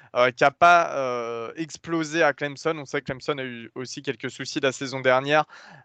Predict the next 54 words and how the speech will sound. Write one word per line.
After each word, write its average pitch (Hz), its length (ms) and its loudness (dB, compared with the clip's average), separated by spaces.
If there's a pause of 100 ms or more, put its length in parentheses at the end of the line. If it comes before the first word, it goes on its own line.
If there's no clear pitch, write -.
euh, 117 340 6
dans 135 180 2
les 139 240 2
airs. 180 180 8 (240)
Donc 175 200 -6
voilà, 165 320 2
c'est, 123 520 -4 (180)
il 139 60 -10
y 143 60 2
a 139 60 2
tout 254 200 -8
un 233 100 6
potentiel 190 720 -2
qui - 160 -18
peut, 151 240 -2
qui - 160 -10
peut 160 140 -4
se - 120 -8
créer. 165 380 0 (360)
Et 143 100 2
puis 190 240 4
après, 180 280 6
derrière, 175 360 4
voilà, 135 260 4
il 135 60 -6
y 131 40 -2
a 131 40 -2
pas 151 160 0
mal 160 180 2
de 151 140 -6
joueurs 143 240 -6
qui - 100 -20
vont 139 120 -14
devoir 131 280 -4
step 160 300 -6
up. 143 260 2 (120)
Je - 120 -10
pense 139 200 -8
à 135 40 -4
Keyshawn 143 400 -4
Smith 160 420 -10
qui, - 140 -4
avec 131 220 0
Rest-, - 360 -8
euh, 113 340 2
Restrepo, 143 520 -4
je, - 80 -10 (220)
je, 120 320 -12
je 127 100 -14
ne 127 60 -12
sais - 160 0
plus 135 100 -8
son 135 160 -10
prénom. 139 300 -2